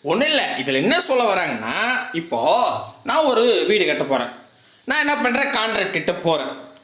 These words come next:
போன உடனே அவர் என்ன சொல்றாரு? "எங்ககிட்ட முப்பத்திரெண்டு ஆண்கள் இருக்காங்க, ஒரு நாளைக்கு பன்னெண்டு மணி நேரம் வேலை செய்வாங்க, பதினஞ்சு நாள்ல நாங்க கட்டி கொடுத்துட்றோம்" அப்படின்னு சொல்றாரு. உடனே ஓனர் என்ன பண்றாரு? "இல்ல, இல்ல,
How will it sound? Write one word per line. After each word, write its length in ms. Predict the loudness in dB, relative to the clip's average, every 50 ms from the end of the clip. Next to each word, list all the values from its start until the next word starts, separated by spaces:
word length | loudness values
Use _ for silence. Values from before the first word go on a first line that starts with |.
| _ _ _
போன 200 | 0 2 2 2 2
உடனே 160 | 2 2 2
அவர் 140 | 2 2 2
என்ன 160 | 0 0 0
சொல்றாரு? 500 | 0 0 0 0 0 0 0 0 0 0 0 -2 -4 -6 -8 -4 -2
"எங்ககிட்ட 320 | -2 0 0 0 -2 0
முப்பத்திரெண்டு 600 | 0 -2 -2 0 -2 -2 0 0 0 0 0 0
ஆண்கள் 360 | 0 0 0 -2 -2 0 -2
இருக்காங்க, 460 | -2 -2 -2 -2 -2 -2 0 0 -2 -2 -4 -6 -10 -14 -18 -20 _ _ -20 -20 _ _
ஒரு 200 | 0 0 0 2
நாளைக்கு 420 | 0 0 0 -2 -2 -2 -2 -2
பன்னெண்டு 500 | -4 -2 -2 -4 -2 0 0 0 0 0
மணி 40 | 0
நேரம் 220 | 0 0 0 2
வேலை 200 | 2 2 2 0
செய்வாங்க, 800 | 0 0 0 0 0 2 2 0 0 0 0 0 -2 -2 -4 -8 -10 -16 -20 -20 -20 _ _
பதினஞ்சு 500 | -2 -2 0 0 0 0 0 0 0 0
நாள்ல 300 | 0 -2 0 0 0 2
நாங்க 220 | 2 2 2 2 0
கட்டி 280 | 0 -2 -2 0 -2
கொடுத்துட்றோம்" 760 | -2 -2 -2 -4 -4 -4 -4 -2 0 0 2 2 0 -2 -4 -6 -8
அப்படின்னு 300 | -6 -4 -2 -2 0 0 -2 -2
சொல்றாரு. 340 | -2 -2 -2 -4 -4 -6 -8 -14 -18 -20 -20 -20 -20 -20 -18 -16 -16 -16 -18 -14 -6
உடனே 400 | -2 0 2 2 2 2 2 0
ஓனர் 400 | 2 2 2 2 2 2 2 0
என்ன 200 | 0 0 0 0
பண்றாரு? 420 | 0 0 -2 -2 0 0 0 2 2
"இல்ல, 360 | 0 0 2 2 2 4 4
இல்ல, 540 | 4 2 2 2 2 2 2 0 -2 -2